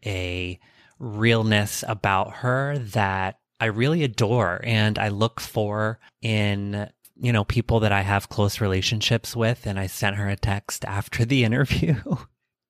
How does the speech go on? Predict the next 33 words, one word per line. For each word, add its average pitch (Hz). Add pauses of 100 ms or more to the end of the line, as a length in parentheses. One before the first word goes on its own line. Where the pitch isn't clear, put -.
(960)
and 139
said, 120
like, 104
"I 113
hope 110
you 120
don't 120
think 110
that 101
I'm 101
weird, 98
but 98
can 101
we 104
be 185
friends?" 156
<laughs> -
And, 113 (920)
uh, 98 (100)
we, 113
we've 113
kept -
in 101
touch. 90
So 101
hopefully 107
we, 98
uh, 95
will 95
continue 98
to 95
do 131
so. 123